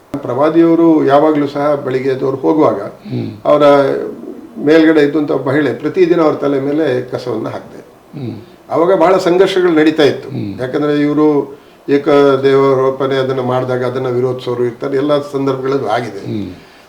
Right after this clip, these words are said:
Speaker 1: ಪ್ರತಿದಿನ ಅವ್ರ ತಲೆ ಮೇಲೆ, ಆ, ಕಸವನ್ನ ಹಾಕ್ತಾ ಇದ್ರು.
Speaker 2: ಹ್ಮ್.
Speaker 1: ಆಮೇಲೆ ಒಂದಿನ ಹೋದಾಗ ಕಸ ಬೀಳ್ಲಿಲ್ಲ.
Speaker 2: ಹ್ಮ್.
Speaker 1: ಯಾಕೆ ಬೀಳ್ಲಿಲ್ಲ? ಇದ್ರ ಮಾರನೇ ದಿನ ಹೋದಾಗ್ಲೂ ಬೀಳ್ಲಿಲ್ಲ.
Speaker 2: ಹ್ಮ್.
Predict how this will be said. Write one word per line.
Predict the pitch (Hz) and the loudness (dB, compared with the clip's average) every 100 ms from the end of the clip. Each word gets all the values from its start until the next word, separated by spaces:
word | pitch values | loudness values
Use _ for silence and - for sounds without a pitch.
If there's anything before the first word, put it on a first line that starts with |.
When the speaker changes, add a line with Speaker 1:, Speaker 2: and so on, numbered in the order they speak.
| - | -4
Speaker 1:
ಪ್ರತಿದಿನ | 156 208 196 190 | -2 0 4 6
ಅವ್ರ | 180 170 | 6 4
ತಲೆ | 156 151 151 | 2 0 0
ಮೇಲೆ, | 147 156 143 127 117 113 | 0 0 2 0 -2 -6
ಆ, | - - - - 135 123 127 | -10 -20 -20 -16 -8 -6 -4
ಕಸವನ್ನ | 139 143 135 | -2 -2 -2
ಹಾಕ್ತಾ | 131 - - | -4 -6 -10
ಇದ್ರು. | 98 - - - 139 | -16 -18 -20 -18 -10
Speaker 2:
ಹ್ಮ್. | 113 156 | -8 -2
Speaker 1:
ಆಮೇಲೆ | 180 175 | 0 0
ಒಂದಿನ | 175 180 185 | 2 2 2
ಹೋದಾಗ | 170 160 185 180 165 170 156 | 4 4 4 6 4 4 2
ಕಸ | - 139 | 0 -2
ಬೀಳ್ಲಿಲ್ಲ. | 165 131 139 131 117 92 | -2 0 0 2 -2 -6
Speaker 2:
ಹ್ಮ್. | - 127 - | -10 -4 -2
Speaker 1:
ಯಾಕೆ | - - | -2 -2
ಬೀಳ್ಲಿಲ್ಲ? | 151 143 135 127 123 120 | -2 2 2 2 -2 -4
ಇದ್ರ | - - - - 139 | -14 -20 -20 -12 -2
ಮಾರನೇ | 170 185 185 | 2 4 4
ದಿನ | 170 | 2
ಹೋದಾಗ್ಲೂ | 170 160 156 185 | 2 2 2 0
ಬೀಳ್ಲಿಲ್ಲ. | 143 123 107 87 - | 0 0 -2 -8 -14
Speaker 2:
ಹ್ಮ್. | - 123 104 | -12 -10 -10